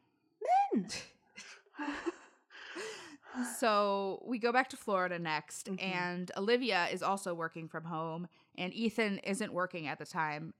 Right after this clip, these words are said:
Speaker 2: um, and so they are spending a lot of time together, and it seems like
Speaker 1: <laughs>
Speaker 2: they're, and that's mostly a good thing for them.
Speaker 1: Mm-hmm.
Speaker 2: I think that could go either way with couples, um,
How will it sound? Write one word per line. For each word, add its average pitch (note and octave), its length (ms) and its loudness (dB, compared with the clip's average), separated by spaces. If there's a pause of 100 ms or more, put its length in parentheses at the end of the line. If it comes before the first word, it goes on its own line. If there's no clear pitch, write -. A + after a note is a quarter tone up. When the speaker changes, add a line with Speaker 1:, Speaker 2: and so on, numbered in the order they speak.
Speaker 2:
um, E3 240 -4
and E3+ 140 -4
so F3 220 2
they E3+ 200 2
are D#3+ 540 0
spending G#3+ 400 2
a F#3+ 60 0
lot F3+ 260 4
of A3 80 -4
time D#3+ 240 -2
together, D3 320 -4
and D#3 120 -4
it F3 60 -10
seems G#3+ 220 -2
like G#3 160 0
Speaker 1:
<laughs> - 20 -8
Speaker 2:
they're, F#3 380 2
and F3 140 0
that's F#3+ 180 2
mostly G#3+ 340 4
a G3+ 40 2
good E3+ 220 -6
thing D3 180 -10
for D3+ 140 -10
them. C#3 300 -6
Speaker 1:
Mm-hmm. E3+ 360 -4
Speaker 2:
I - 80 -2
think F#3+ 180 -2
that F3+ 160 0
could F#3 80 -20
go F3+ 160 0
either F#3 200 -2
way E3+ 520 -4 (360)
with G#3 140 -6
couples, G3+ 540 -2
um, E3+ 440 0